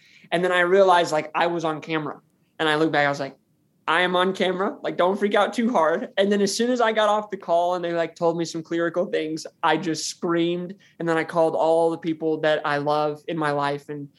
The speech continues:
um, told them the good news. And, uh, yeah, it was a really exciting night.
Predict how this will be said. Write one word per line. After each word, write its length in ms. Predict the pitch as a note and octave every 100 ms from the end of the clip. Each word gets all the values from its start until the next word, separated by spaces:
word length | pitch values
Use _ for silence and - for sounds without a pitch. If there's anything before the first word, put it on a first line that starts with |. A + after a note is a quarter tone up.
| _ _ -
um, 320 | D3+ C#3+ C3+ -
told 200 | E3+ D#3+
them 100 | D#3+
the 100 | D3
good 180 | D#3 D3
news. 580 | D3+ D3+ D3 D3 - _ _ _ E3
And, 380 | D#3 C#3+ C#3+
uh, 300 | C#3 C3+ C3 B2+ _ _ -
yeah, 120 | F3
it 40 | F3
was 80 |
a 80 | E3
really 200 | E3 D#3
exciting 440 | D3+ D#3 C#3+ C#3 C3+
night. 240 | B2+ -